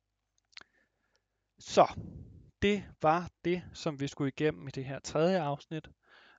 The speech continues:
Vi har snakket om enhedsgrundsætningen, vi har snakket om det tingsretlige rettighedsbegreb set i forhold til fast ejendom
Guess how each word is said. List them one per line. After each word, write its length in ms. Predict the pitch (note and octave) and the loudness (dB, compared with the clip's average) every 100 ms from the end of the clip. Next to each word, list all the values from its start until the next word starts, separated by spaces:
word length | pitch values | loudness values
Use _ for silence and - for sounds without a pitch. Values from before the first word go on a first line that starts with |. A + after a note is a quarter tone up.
| _ | _
Vi 100 | D#3+ | 2
har 100 | D3 | 2
snakket 520 | - C#3+ C#3 C#3+ C#3+ | 2 2 2 2 0
om 220 | B2 A2+ - _ | -2 -6 -12 _
enhedsgrundsætningen, 1300 | F3 G3 G#3+ - F#3 - E3+ - - - D3+ - - - | -4 -2 -4 -6 -10 -2 -2 -2 -12 -18 -20 -18 -18 -10
vi 100 | C#3 | -6
har 60 | B2+ | -6
snakket 500 | C3+ B2 C3 C3+ B2+ | -2 -2 0 -2 -4
om 280 | A#2+ A2+ - | -6 -6 -10
det 260 | A#2 A2+ A2 _ _ _ _ _ | -10 -10 -12 _ _ _ _ _
tingsretlige 720 | - E3 - - C3 - B2 | -6 -6 -4 0 0 0 -8
rettighedsbegreb 880 | A#2 B2 C#3+ F3+ D#3 - C#3+ C3+ B2+ | -6 0 0 0 -4 -6 -6 -4 -4
set 200 | - B2+ | -8 -12
i 40 | A#2+ | -12
forhold 300 | - A#2+ A#2+ | -6 -6 -6
til 120 | - | -8
fast 300 | - A#2 A2+ | -8 -6 -2
ejendom 400 | C3+ A3 A3 | -2 -2 -4